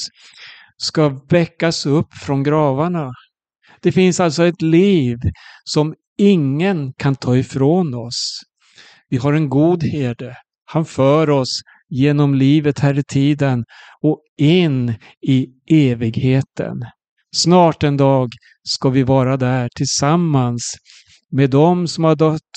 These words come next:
de som har gått före. Då ska vi lyftas upp på skyn, Herren till mötes. Och så ska vi alltid få vara hos Herren. Trösta nu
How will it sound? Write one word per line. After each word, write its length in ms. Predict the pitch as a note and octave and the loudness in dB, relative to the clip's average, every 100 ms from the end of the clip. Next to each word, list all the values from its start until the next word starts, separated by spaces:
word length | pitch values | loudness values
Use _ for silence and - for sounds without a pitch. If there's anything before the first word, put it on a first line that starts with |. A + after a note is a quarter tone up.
| - - - - | -14 -14 -18 -6
de 140 | C3 | -4
som 100 | B2 | -2
har 80 | C3+ | 0
gått 180 | B2+ C3 | 0 -2
före. 680 | - D#3 D3 C3+ C3+ D3 C#3+ - - - | -2 2 4 2 2 0 -2 -8 -20 -8
Då 60 | B2+ | -6
ska 200 | - D3 | -2 0
vi 380 | C3 C3 C3+ B2 - - | 2 2 2 0 -10 -6
lyftas 720 | B2 B2+ C3+ - - D#3 - | -2 0 0 -2 -2 -2 0
upp 200 | C#3 D#3+ - - | 0 0 -2 -4
på 120 | D3 | -4
skyn, 560 | - C3+ C3 B2+ A2+ A2 _ _ _ _ | -2 0 0 -2 -6 -10 _ _ _ _
Herren 840 | _ - F3 D#3 B2+ B2+ C3+ C3 - - | _ -2 0 0 -4 -4 -2 -4 -6 -2
till 220 | C3 A#2+ | 0 2
mötes. 760 | B2+ D#3+ D3 - - F3+ D#3+ - - - _ _ _ - - _ - | 2 2 2 -2 -6 -4 -4 -4 -4 -6 _ _ _ -20 -20 _ -4
Och 100 | D#3+ | 0
så 100 | F#3 | 0
ska 300 | - E3+ E3 | 0 2 2
vi 240 | E3 E3+ - _ - | 2 0 -4 _ -2
alltid 840 | F#3+ D3 A#2+ _ - F#3 A#2+ - - _ | 0 -2 -4 _ -2 0 -2 -8 -20 _
få 180 | - B2+ | -6 -2
vara 640 | C#3+ C#3 A2 A#2 C#3 A#2+ - _ | 0 0 -2 -2 -2 -4 -8 _
hos 360 | - A#2 A#2 - _ | -8 -6 -4 -8 _
Herren. 680 | - C3+ B2 B2+ C3 B2 B2+ A2 _ _ _ _ _ _ _ _ _ - | -6 -2 -2 -2 -8 -10 -12 -16 _ _ _ _ _ _ _ _ _ -4
Trösta 500 | D3+ C#3 - - E3+ | 0 0 -2 0 2
nu 280 | D#3 B2 | 4 2